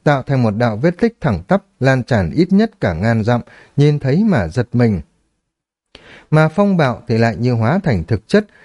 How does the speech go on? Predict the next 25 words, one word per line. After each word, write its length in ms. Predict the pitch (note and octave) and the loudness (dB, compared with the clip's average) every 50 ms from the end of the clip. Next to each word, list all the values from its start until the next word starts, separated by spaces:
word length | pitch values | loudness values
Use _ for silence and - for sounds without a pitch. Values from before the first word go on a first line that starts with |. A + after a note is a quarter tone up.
| _ _ - | _ _ -2
tan 260 | - D#3 D#3 D#3+ D3+ | 0 2 2 2 0
vỡ, 280 | C#3 D#3 D3+ D#3+ G#3 A#3+ - _ - | 0 -2 -2 0 -2 -4 -4 _ -2
đồng 280 | A#2+ C3+ C3 B2 A#2 | 0 0 2 0 0
thời 240 | G#2+ A#2+ A#2+ A2 G#2 | -2 0 0 0 0
chia 220 | F#2+ - C3 B2 A#2+ | 0 0 0 0 0
năm 240 | B2 B2+ A#2+ B2 | 2 0 0 -2
xẻ 200 | A#2+ - A#2+ F#2+ | -2 -2 -2 -2
bảy, 300 | E2+ G2 A2+ G#2 F2 D2+ - _ _ - - - _ - | 0 0 0 0 0 -2 -6 _ _ -20 -20 -18 _ 0
tàn 200 | D#3 D#3 D#3 D3+ - | 0 0 0 0 0
phong 220 | G3+ G3+ G#3 G#3 | 0 0 0 -2
cuốn 280 | G3+ - C3 D3 F#3 G3 | -2 -2 -2 0 0 0
theo 160 | G3 F3 D#3 | 0 0 0
hỏa 240 | D3 C#3+ A#2+ F2+ D#2+ | 0 -2 -2 -4 -4
vũ 200 | E2 A#2 D3+ F#3 | -4 -2 0 2
ngược 320 | G3+ F3+ D#3 B2 - - | 2 2 2 0 -2 -2
lại 200 | B2 A#2+ A2+ G2 - | -2 -2 -2 -4 -4
như 200 | A2 B2 B2+ A#2+ | -2 -2 -2 -2
sao 240 | - - B2+ B2 | -2 -2 0 0
băng. 260 | A#2+ B2 B2+ C3+ B2+ A2 - _ _ _ _ _ _ - - _ - | 2 2 0 0 -2 -4 -6 _ _ _ _ _ _ -20 -18 _ 0
Đại 180 | C#3+ D3+ D3+ | 2 2 2
địa 200 | D3 D3+ D#3 C#3 | 2 0 0 -2
tương 260 | - - G#3+ G#3 G3+ G3 | 0 0 0 0 0 0
tự 220 | - D3+ A#3+ F#3 - | -2 -2 -2 -2 -4
cuộn 260 | - D3 C#3 - D#2+ | -2 -2 -2 -2 -4
trào, 380 | - - C3+ A#2 G2+ F2+ E2+ - | -4 -2 0 0 0 -2 -4 -6